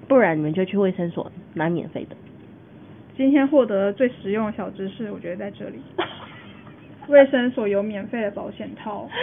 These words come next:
Speaker 1: No, no, no，你们要去讲，我想要安全计划，我想要家庭安全计划。
Speaker 2: 可是你这样太年轻去问不会有问题吗？
Speaker 1: 我跟你讲，不会有问题。
Speaker 2: 为什么？
Speaker 1: 因为他宁可给你。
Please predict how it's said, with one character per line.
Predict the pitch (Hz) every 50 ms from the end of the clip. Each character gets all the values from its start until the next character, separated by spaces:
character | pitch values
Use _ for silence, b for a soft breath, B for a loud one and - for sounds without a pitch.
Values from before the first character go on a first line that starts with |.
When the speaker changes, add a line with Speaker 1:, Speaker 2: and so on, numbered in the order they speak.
| 508 392 262
Speaker 1:
No, | - 233 240 277 339 359
no, | 339 339 339
no， | 311 294 247
你 | 262 - -
们 | - 220
要 | 226 240 262 277 269
去 | - - 285 240
讲， | - - 180 - B B B B B B - -
我 | 190 202
想 | 196 202 175 165
要 | 185 190 180
安 | - - 185 190 190 196
全 | - - 185 156 151 156 - -
计 | 180 170 160
划， | 156 - - 160 156 - -
我 | -
想 | 226 226 220 175
要 | 190
家 | - 220 190 214
庭 | - - 165
安 | - - 185
全 | 180 - 160 160 156 - -
计 | 175 165
划。 | 156 - - 151 - - - - - - - - - - - - - - - - -
Speaker 2:
可 | - 302
是 | 392 440
你 | 359 254
这 | 330
样 | 359 359
太 | - 392
年 | 330 285 254 247 254
轻 | - 294 285
去 | - 311
问 | 302 294 302 262 226
不 | 226 226
会 | 262 254
有 | 254 208
问 | 196 233 214 185
题 | 165 - - - -
吗？ | - - - - 233 - - - - - - - - - - - - - - - - - - - - -
Speaker 1:
我 | - 208 190
跟 | 190 196 196 208
你 | 196
讲， | 185 123 - - - - B B B B B B B B B - -
不 | -
会 | 180 208 220 -
有 | -
问 | 175 170 151
题。 | 156 - - - - - - -
Speaker 2:
为 | - 269
什 | 254 240
么？ | 220 -
Speaker 1:
因 | - 247
为 | 277
他 | 277
宁 | 240 208 214
可 | - 208 147
给 | - 147 156 151
你。 | 147 156 147 -